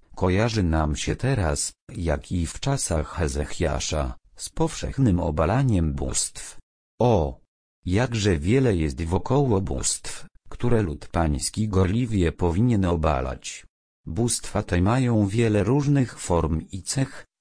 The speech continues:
lecz jeden wspólny charakter. Jednym z tych bóstw, przed którym tysiące za tysiącami padają twarzą na ziemię, jest sekciarstwo,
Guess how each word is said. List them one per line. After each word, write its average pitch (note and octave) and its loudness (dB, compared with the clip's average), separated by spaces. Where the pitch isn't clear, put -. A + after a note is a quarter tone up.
lecz F#2+ 0
jeden A2 2
wspólny A#2 2
charakter. D2+ -2
Jednym G#2+ 2
z - -4
tych D#2+ -2
bóstw, - -6
przed - -2
którym C#3 2
tysiące G#2+ 0
za D2+ 0
tysiącami C#2+ 0
padają G2+ 0
twarzą A#2 0
na D2+ -2
ziemię, G2+ 0
jest - -6
sekciarstwo, - -4